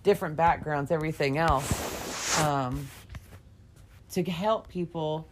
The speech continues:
by sh-, other people sharing their stories, what they've struggled through, what they've went through in life, and how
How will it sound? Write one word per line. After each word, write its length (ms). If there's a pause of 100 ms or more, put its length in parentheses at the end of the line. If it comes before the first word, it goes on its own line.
(580)
by 140
sh-, 220
other 180
people 240
sharing 300
their 100
stories, 360
what 180
they've 200
struggled 440
through, 220
what 180
they've 240
went 280
through 340
in 160
life, 420 (420)
and 220
how 600